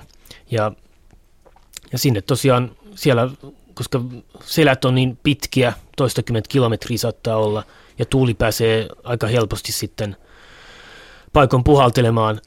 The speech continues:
siellä, niin kyllä sinne annetaan huomautuksia ja, ja, ja kovia,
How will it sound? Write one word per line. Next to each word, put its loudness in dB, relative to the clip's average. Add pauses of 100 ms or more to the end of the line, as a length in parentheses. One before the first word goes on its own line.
(120)
siellä, 0
niin -6
kyllä -2
sinne -4 (760)
annetaan 2
huomautuksia 2
ja, -2 (140)
ja, -4 (280)
ja -12 (100)
kovia, -2